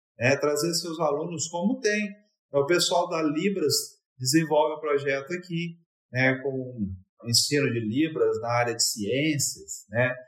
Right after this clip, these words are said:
A, a Fabiola é uma aluna de doutorado minha, tá fazendo doutorado na usp, né? O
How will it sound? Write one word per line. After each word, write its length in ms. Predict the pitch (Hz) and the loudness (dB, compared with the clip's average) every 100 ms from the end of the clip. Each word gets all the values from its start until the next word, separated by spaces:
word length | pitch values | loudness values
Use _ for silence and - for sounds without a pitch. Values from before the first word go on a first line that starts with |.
| _ _ _ - | _ _ _ 0
A, 640 | 117 123 120 117 110 107 98 - _ _ _ | 4 4 4 2 0 -2 -4 -10 _ _ _
a 140 | 113 117 | 2 2
Fabiola 680 | - 151 - 170 220 185 139 | 2 -2 -2 2 4 4 2
é 140 | 135 | -2
uma 380 | 147 156 147 139 | -4 -4 -2 -2
aluna 320 | 135 151 147 | 0 0 0
de 120 | 139 | -2
doutorado 640 | 135 131 131 123 123 123 131 | -4 0 2 4 4 2 -2
minha, 440 | 143 196 185 139 | 2 2 2 0
tá 80 | 139 | -4
fazendo 300 | - 143 147 | -4 -4 -4
doutorado 500 | 151 151 139 143 147 | -6 -2 0 0 -2
na 120 | 156 156 | -4 0
usp, 440 | 147 156 - - - _ _ _ - | 2 2 0 -6 -14 _ _ _ -2
né? 180 | 120 127 | 4 4
O 320 | 131 - | 4 -2